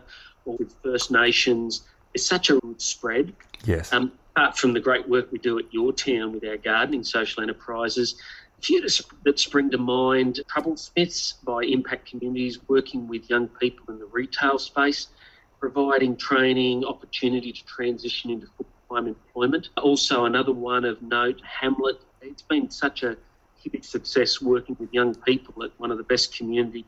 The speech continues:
Speaker 1: cafes in Tassie.
Speaker 2: Mm.
Speaker 1: Always a great place to book meetings and have meetings down there and support the great work of Tasmanian social enterprises and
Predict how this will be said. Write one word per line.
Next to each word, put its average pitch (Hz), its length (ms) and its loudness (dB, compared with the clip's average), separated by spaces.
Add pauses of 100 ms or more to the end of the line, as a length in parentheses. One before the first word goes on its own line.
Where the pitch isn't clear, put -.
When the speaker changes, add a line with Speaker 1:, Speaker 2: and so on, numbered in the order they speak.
Speaker 1:
cafes 120 460 0
in 107 120 -4
Tassie. 131 380 -2 (260)
Speaker 2:
Mm. 120 60 0
Speaker 1:
Always 101 180 6
a 120 60 4
great 120 240 2 (120)
place 123 280 0
to 120 500 0
book - 220 -6
meetings 120 580 0
and 113 320 0
have 123 140 -6 (200)
meetings 131 400 2
down 117 260 2
there 113 180 2
and 110 100 -4
support - 380 -12
the - 60 -20
great 113 240 -2 (100)
work 110 160 -2
of - 240 -20
Tasmanian 107 560 -8
social 110 340 -6
enterprises 123 720 -6 (320)
and 143 140 4